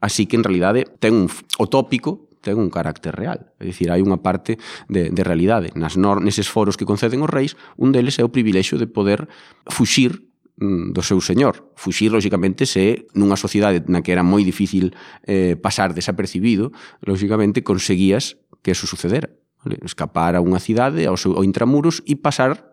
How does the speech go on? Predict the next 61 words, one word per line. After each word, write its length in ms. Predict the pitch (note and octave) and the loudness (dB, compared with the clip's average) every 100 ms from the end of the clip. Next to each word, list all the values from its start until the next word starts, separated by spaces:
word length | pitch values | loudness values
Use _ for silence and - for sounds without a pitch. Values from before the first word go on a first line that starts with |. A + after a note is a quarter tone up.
| - | -6
nalgúns 320 | F#2+ F#2 G2 | -2 -2 -2
casos 240 | G#2 F2+ | -2 -4
eran 160 | F#2 F2 | -2 -2
moitos 240 | F2 E2+ | -2 -4
anos, 240 | G#2 F2 - | -4 -4 -6
trinta 320 | E2+ - E2 | -8 -6 -4
anos, 240 | F#2 E2+ - | -4 -6 -12
<laughs> 40 | |
e 80 | - | -4
cousas 320 | A#2 - B2+ | -2 2 2
así. 240 | C3 A#2+ D3+ - - - D#3 D3 - - | 2 0 0 -2 -8 -8 -10 -12 -8 0
Pero, 480 | A#2+ A2 G2+ F#2+ | 4 4 4 2
pero 160 | - A#2+ | 2 4
en 80 | B2 | 4
outros 320 | D#3 D#3 D3+ | 2 2 2
non 240 | C3+ A#2+ | 4 4
era, 320 | A2+ G2+ F#2 E2+ | 4 2 0 2
non 240 | G2 A2 | 2 4
era 80 | G2+ | 4
un 240 | F#2+ F#2 | 2 2
período 320 | G2 F#2+ F2+ | 2 2 2
tan, 400 | F2 F2+ E2+ E2+ | 0 0 0 -4
tan 240 | - F2+ F2 | -4 0 2
longo. 320 | F2 D#2+ E2 | 0 -2 -2
E, 80 | G#2+ | 0
bueno, 240 | A#2+ A2 | 2 2
ao 40 | G#2+ | 0
fin 120 | F#2+ | -2
e 80 | F#2+ | 0
ao 40 | |
cabo, 200 | G2+ A2 | 0 0
supoñe 240 | G#2+ F#2 | 0 0
tamén 160 | F#2 F#2 | 2 2
a 60 | F#2 | 2
liberación, 340 | F#2+ - G2 | 0 0 -2
senón 240 | G#2 G2 | 0 0
dos 80 | G2 | 0
teus 160 | - F2 | -2 -2
fillos, 320 | - E3 - | -2 -4 -8
por 160 | - F#2 | -10 -4
exemplo, 320 | C#3+ - E2 | -4 -4 -6
que 160 | - | -8
se 80 | - | -4
era 160 | E2+ E2+ | 0 0
algo 160 | E2 | 0
herdable. 400 | D#2+ A2 C#3 D2+ | -2 -2 -2 -2
Así 240 | C2+ F#2+ A2 | -4 -6 -6
que, 160 | - - - - - - _ | -6 -12 -18 -20 -20 -20 _
e 100 | B2+ C3 | 2 6
dentro 240 | C3+ A2+ | 4 4
da 80 | G2+ | 2
propia 240 | A2 B2+ | 2 0
cidade, 320 | C#3+ B2+ C3 | 2 2 2
sí, 240 | - B2+ - A2 | 2 -2 -2 0
en 80 | |
realidade, 400 | G2+ G#2 G2+ A#2+ | 2 4 2 4
inicialmente 560 | A#2+ - G2 G2 A2+ C#3+ | 2 2 2 2 2 2
non 160 | A2+ G2 | 2 2
hai 80 | |
grandes 320 | F#2 F#2+ E2+ D#2+ | 2 0 -2 -4
diferencias. 640 | - A2+ D#3 - - - | -4 -2 -2 -6 -18 -20